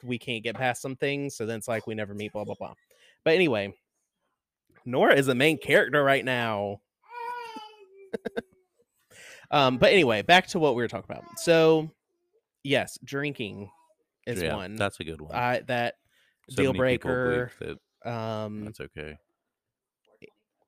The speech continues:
Speaker 1: uh, yeah, four twenty friendly. Dell said a lot
Speaker 2: What?
Speaker 1: of the people put four twenty friendly, stuff like
Speaker 2: Or
Speaker 1: that.
Speaker 2: what if they're super L G B T friendly?
Speaker 1: Yeah,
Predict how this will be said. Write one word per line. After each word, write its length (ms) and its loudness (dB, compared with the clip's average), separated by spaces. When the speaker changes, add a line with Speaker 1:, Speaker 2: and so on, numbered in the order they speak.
Speaker 1:
uh, 40 -4
yeah, 340 0
four 320 2
twenty 320 0
friendly. 720 0
Dell 260 0
said 240 2
a 60 2
lot 220 2
Speaker 2:
What? 100 0
Speaker 1:
of 180 -10
the 320 -4
people 280 -10
put 200 -10
four 160 -8
twenty 280 -12
friendly, 880 -8
stuff 100 -6
like 80 6
Speaker 2:
Or 480 6
Speaker 1:
that. 80 -14
Speaker 2:
what 240 2
if 140 2
they're 160 2
super 420 -6
L 180 0
G 160 -8
B 200 -6
T 260 -8
friendly? 560 -12
Speaker 1:
Yeah, 280 -14